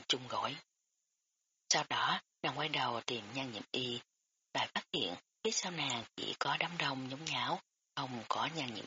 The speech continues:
Y. Có một số việc đã thành một thói quen, là tẩu tán.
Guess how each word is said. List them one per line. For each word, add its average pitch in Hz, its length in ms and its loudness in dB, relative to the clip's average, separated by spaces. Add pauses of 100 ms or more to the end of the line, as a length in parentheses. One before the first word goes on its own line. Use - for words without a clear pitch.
Y. 117 280 0 (680)
Có 226 120 4
một 185 220 2 (100)
số - 260 0
việc 110 180 0 (200)
đã 131 160 0
thành 110 280 -2
một 90 100 -4 (160)
thói 139 120 -4
quen, 123 260 0 (600)
là 131 340 6
tẩu - 200 2
tán. 139 320 2